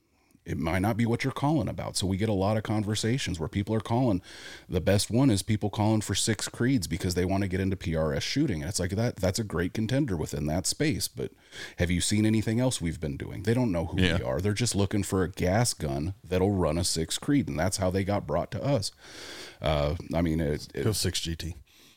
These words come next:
Speaker 1: Yeah. A-, and a lot of times that's kinda how it goes, is I can take them so far until it gets to the point of data dumping. Like, well, what are, what are mo-, what mu-, muzzle velocity are you getting out of what you're running right now?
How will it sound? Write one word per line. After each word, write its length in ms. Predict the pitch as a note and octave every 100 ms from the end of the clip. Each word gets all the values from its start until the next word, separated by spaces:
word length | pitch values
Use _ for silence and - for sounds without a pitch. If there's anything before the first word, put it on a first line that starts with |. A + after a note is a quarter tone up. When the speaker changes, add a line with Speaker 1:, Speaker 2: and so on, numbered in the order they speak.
| _
Speaker 1:
Yeah. 220 | G2 F#2+ F#2 - - -
A-, 240 | - F#2
and 260 | F#2+ G2 F#2+
a 120 | -
lot 240 | G2 F#2 F#2
of 80 | G2+
times 320 | F#2+ F#2+ G2+
that's 220 | F2 -
kinda 240 | - G2
how 200 | F#2 F2 E2+
it 80 |
goes, 280 | E2+ B2 C3+
is 160 | E2+ F2
I 160 | D#2+
can 160 | F#2+ G2
take 240 | G2 G2+
them 180 | - G2+
so 200 | F#2 G2+
far 280 | G2 G2+ A#2+
until 240 | F#2+ G2+
it 80 | G2
gets 200 | E2+ G2+
to 100 | -
the 80 | E2+
point 300 | - G2 G#2
of 120 | E2
data 320 | D2 E2 G#2
dumping. 480 | E2+ C#2+ - D2+ C#2+
Like, 240 | - B1+ -
well, 280 | F2+ E2 - - -
what 180 | G2 A2
are, 120 | A#2+
what 200 | F2 G#2+
are 80 | A2
mo-, 280 | G2 G#2 A2
what 260 | G#2 G2 A#2+
mu-, 260 | G2 G2+
muzzle 320 | A#2+ G#2+ A2+ G2
velocity 460 | F2 E2+ F2+ F#2
are 60 | F#2+
you 160 | F#2 G2
getting 300 | F#2 F#2 F2+
out 100 | F#2
of 80 | F2
what 200 | F2+ F2
you're 80 |
running 280 | F2 D2 C2
right 200 | B1+ B1
now? 160 | A1+